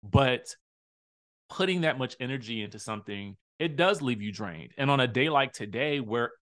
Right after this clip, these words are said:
there's so much content to process and reactions from, you know, people like Carlos King, you, you've gotta dissect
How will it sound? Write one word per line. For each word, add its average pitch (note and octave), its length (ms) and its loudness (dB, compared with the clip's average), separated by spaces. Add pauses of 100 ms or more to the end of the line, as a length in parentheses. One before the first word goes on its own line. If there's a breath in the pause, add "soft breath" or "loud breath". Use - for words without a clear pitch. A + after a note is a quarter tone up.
there's G#2 220 -6
so D3+ 640 2 (160)
much B2 520 -4 (560)
content D3+ 720 -2 (100)
to G#2+ 120 -2
process C3 880 0
and F#2 180 -6 (360 loud breath)
reactions A2 1040 -2
from, G#2+ 540 -4
you C3 160 0
know, G#2+ 260 -2
people - 320 -10
like F2+ 160 -4
Carlos F2 400 -8
King, E3 440 0
you, A#2+ 260 -2
you've A2 220 -14
gotta B2+ 240 2
dissect A2 680 -4